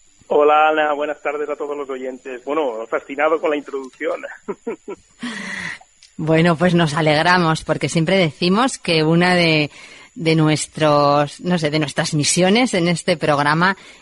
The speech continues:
Speaker 2: es asombraros también a los entrevistados que nos cedéis vuestro tiempo y vuestro arte. Así que,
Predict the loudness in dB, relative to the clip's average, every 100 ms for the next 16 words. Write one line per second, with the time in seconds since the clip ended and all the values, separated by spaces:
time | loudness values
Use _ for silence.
0 | -8 -4 0 0 2 2 0 0 -2 0
1 | 0 0 0 0 0 0 0 0 -2 -2
2 | -2 -2 2 0 -2 -6 -4 -2 -2 -2
3 | -4 -2 0 0 0 0 -2 -2 -2 -2
4 | 0 2 4 4 2 2 2 -2 -4 -2
5 | -2 -2 -6 -12 -8 -10 -4 0 0